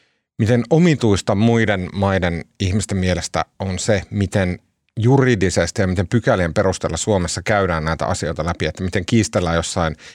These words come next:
E U:n tukipaketti, niin Suomi on ainoa maa, jossa niin kuin tavallis-, tavallinen keskustelu, että,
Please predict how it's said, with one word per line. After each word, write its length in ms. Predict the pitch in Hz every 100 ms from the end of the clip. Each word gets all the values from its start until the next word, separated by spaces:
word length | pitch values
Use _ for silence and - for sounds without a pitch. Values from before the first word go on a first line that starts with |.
| _
E 200 | - 98
U:n 200 | - 92
tukipaketti, 800 | - 95 110 82 87 82 - -
niin 140 | 87 85
Suomi 320 | 127 104 95
on 160 | 101
ainoa 300 | 110 98 85
maa, 220 | 82 82 78
jossa 320 | - - 82 - _ _ _ _ -
niin 180 | 110 90
kuin 240 | 101 90 - _ -
tavallis-, 560 | 127 135 113 95 - - -
tavallinen 460 | 135 123 104 92
keskustelu, 600 | - 95 - 107 98 82
että, 340 | 82 - 85